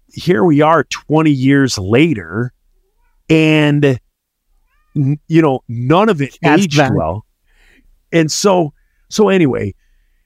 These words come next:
Speaker 1: Brooke Burke is talking, and even she's trying to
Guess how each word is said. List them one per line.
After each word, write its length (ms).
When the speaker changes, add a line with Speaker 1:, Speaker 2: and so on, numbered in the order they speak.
Speaker 1:
Brooke 260
Burke 280
is 140
talking, 640
and 260
even 340
she's 600
trying 600
to 600